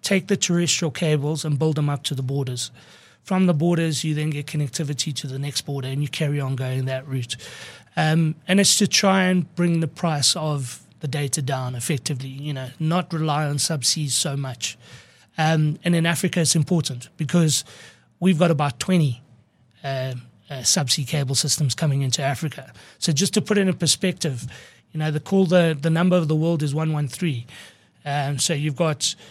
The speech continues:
one, one billion in, uh, North America, you've got one billion in Europe, you've got three billion in Asia, but you've got about one billion in Africa as well. And like I said to you, the connectivity that's going through between,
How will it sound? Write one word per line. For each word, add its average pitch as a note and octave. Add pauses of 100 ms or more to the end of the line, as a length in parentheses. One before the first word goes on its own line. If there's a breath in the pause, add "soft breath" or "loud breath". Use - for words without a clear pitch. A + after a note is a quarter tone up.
(240 loud breath)
one, F#3
one F#3+
billion E3+
in, D#3
uh, C#3
North E3
America, D#3+
you've D3
got D3
one E3+
billion E3
in D3+
Europe, E3 (180 loud breath)
you've D3+
got D3+ (120)
three -
billion D#3
in D3
Asia, D#3+ (140)
but C#3
you've D3+
got D3+
about D3
one D#3+
billion D3
in C3+
Africa C#3+
as C3
well. C#3 (680 loud breath)
And E3
like E3
I F3
said F3+
to -
you, C#3+
the C3+
connectivity D#3+
that's C#3+
going D#3
through E3
between, D3+